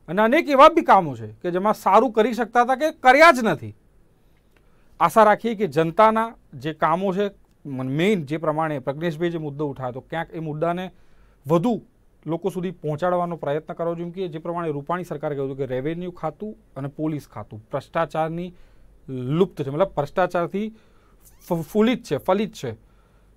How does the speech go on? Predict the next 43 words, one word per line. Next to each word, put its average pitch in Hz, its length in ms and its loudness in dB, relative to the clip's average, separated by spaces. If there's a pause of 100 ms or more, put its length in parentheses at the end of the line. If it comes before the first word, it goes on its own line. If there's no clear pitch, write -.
એને 208 320 4 (140)
અટકાવવું 185 520 4
જરૂરી 117 400 -8
છે, 107 220 -20 (120)
કેમ 151 120 -4
કે 185 120 -6
આ 185 60 -2
સામાન્ય 165 440 -6
વ્યક્તિને 156 420 -10
પહોંચનારી 135 540 -10
વાત 95 220 -14
છે. - 220 -20 (840)
એટલે 214 140 2
આવા 214 220 6
અનેક, 240 360 0
અ, 143 380 -2
department 175 560 -2
છે 180 200 -6
કે 180 120 -6
જેમાં 160 240 -4
ભ્રષ્ટાચારની 143 640 -4
વાત 131 180 -6
છે, 143 100 -10
મોંઘવારીની 143 500 -2
વાત 131 180 -8
છે, 180 80 -8
આ 180 40 -2
તમામ 180 320 -4
મુદ્દાઓ 165 320 -4
પર 170 200 -4
રાજ્ય 143 260 -4
સરકારે 143 320 -6
ફરી 143 340 -6
એકવાર 170 280 -2
ઉજવણી 160 380 -2
પતે, 180 280 0
એટલે 127 320 -6
કે 135 80 -6
નવ 135 80 -6
ઓગસ્ટે 147 360 -2
જ્યારે 147 160 -4
ઉજવણી 143 300 -6
પતે 165 340 -4